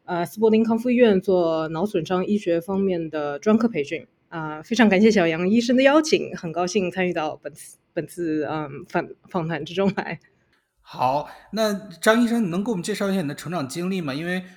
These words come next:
Speaker 2: 很，因为我发现很多时候啊，我们介绍那个都是，就是成年以后或者来这，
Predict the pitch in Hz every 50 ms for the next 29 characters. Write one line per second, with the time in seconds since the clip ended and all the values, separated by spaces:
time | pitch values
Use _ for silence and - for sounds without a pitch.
0 | _ _ _ - - - _ - - 175 196 220 247 240 - 165 143 - 190 202
1 | 226 220 - 131 127 151 185 185 180 151 135 165 151 147 139 123 120 127 - 175
2 | 147 180 165 160 160 151 143 139 135 123 123 120 123 143 143 139 135 139 135 131
3 | 123 123 _ - _ _ _ _ _ 143 127 120 - - 143 143 170 165 135 123
4 | 127 147 165 151 127 120 123 131 143 160